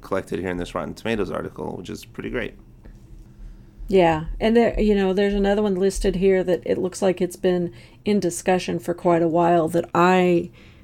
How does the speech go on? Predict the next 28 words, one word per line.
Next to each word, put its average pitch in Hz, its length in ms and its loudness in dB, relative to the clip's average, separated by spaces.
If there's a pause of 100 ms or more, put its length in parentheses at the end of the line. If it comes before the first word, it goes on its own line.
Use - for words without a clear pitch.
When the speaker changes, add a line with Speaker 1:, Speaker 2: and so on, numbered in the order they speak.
(120)
Speaker 2:
would 185 180 4
really 175 300 8
love 160 320 2
to 160 80 -6
see 156 360 0
done. - 640 -2
Um, 170 380 -6
The 180 80 2
Jaunt. 170 520 0
Speaker 1:
Is 92 120 -2
it 92 100 -4
Tommyknockers? 98 680 2
Speaker 2:
Um, - 60 -2
Speaker 1:
Oh, 90 180 2
okay. 87 260 -4 (340)
Speaker 2:
yeah, - 220 -6
no, 208 220 4
The 190 100 4
Jaunt. 185 420 4
It's 220 160 4
another 262 320 6
short 233 340 0
story, 165 680 2
and 175 520 2 (120)
I 175 140 2
just, 208 320 -6 (1040)
it, 214 240 6
it, 190 200 4